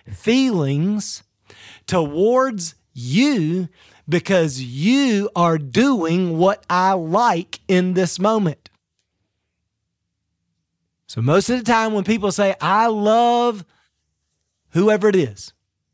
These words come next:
what they really mean is, "I like you in this moment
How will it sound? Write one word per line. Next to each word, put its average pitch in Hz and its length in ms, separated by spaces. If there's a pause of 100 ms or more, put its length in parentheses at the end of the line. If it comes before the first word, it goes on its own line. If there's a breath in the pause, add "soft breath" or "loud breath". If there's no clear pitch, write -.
(500 soft breath)
what 190 220
they 170 180
really 233 500
mean 233 420
is, 165 360
"I 170 220
like 190 460
you 233 160
in 226 120
this 220 200
moment 208 520